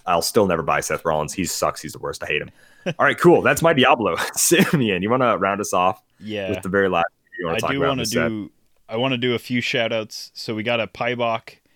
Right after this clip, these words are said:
Speaker 2: He's a, uh, one of the Skrulls. I'll say he's a super Skrull, uh, variation at the very
Speaker 1: Player.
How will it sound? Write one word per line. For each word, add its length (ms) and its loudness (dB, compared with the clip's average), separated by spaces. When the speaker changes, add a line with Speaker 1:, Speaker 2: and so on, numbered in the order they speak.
Speaker 2:
He's 240 -8
a, 320 -6
uh, 220 -8
one 220 -6
of 80 -4
the 60 -8
Skrulls. 880 -4
I'll 220 -6
say 240 -4
he's 240 -12
a 240 -12
super 480 -8
Skrull, 560 -4
uh, 320 -2
variation 840 -8
at 100 -12
the 80 -8
very 300 -2
Speaker 1:
Player. 240 -2